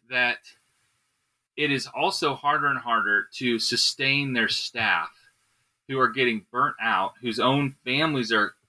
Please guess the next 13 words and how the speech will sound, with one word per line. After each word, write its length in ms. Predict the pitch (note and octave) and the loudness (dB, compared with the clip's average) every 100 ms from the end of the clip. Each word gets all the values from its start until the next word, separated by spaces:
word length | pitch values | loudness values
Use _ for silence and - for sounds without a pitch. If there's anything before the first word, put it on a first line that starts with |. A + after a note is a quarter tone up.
| - | -4
are 260 | A2 G#2 - _ | 0 0 -2 _
having 300 | - C3 A#2+ | -2 0 0
a 60 | G2+ B2+ | -4 0
very 220 | C3+ C#3+ | 2 2
difficult 440 | B2+ A2 - G2+ | -2 -8 -6 -4
time 240 | - G#2 G#2 - | 0 0 0 -2
hosting 400 | C3+ C3 C3 A2+ | -2 -2 -6 -6
all 200 | A2+ A2+ | 0 2
these 200 | A2+ G#2+ | 2 0
students 380 | - A2 G2 F#2 | 0 0 0 -2
all 220 | - F2+ | 0 0
the 80 | F2 | 0
time 320 | - E2+ D#2+ | -2 -2 -2